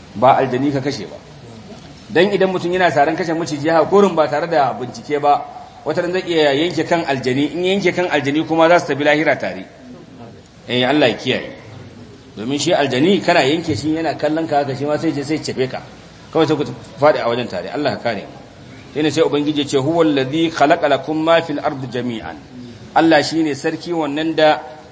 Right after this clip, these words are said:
ya halitta muku duk abin da yake bayan ƙasar duniyan nan gabaki ɗaya. Bayan ya halitta su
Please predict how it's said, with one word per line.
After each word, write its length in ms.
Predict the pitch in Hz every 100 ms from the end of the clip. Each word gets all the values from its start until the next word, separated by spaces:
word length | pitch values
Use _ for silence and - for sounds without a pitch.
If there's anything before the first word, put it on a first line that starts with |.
| -
ya 120 | 147
halitta 420 | 175 160 - 160
muku 220 | 170 -
duk 260 | 139 208 -
abin 260 | 175 175 165
da 60 | 160
yake 220 | 156 143
bayan 300 | 135 151 156
ƙasar 220 | 151 165
duniyan 320 | 147 160 165 147
nan 140 | 151
gabaki 420 | 123 117 113 127 156
ɗaya. 320 | 170 170 170 - - - - - - - -
Bayan 340 | 151 196 220
ya 160 | 233 254
halitta 480 | 220 185 - 175 165
su 280 | 160 170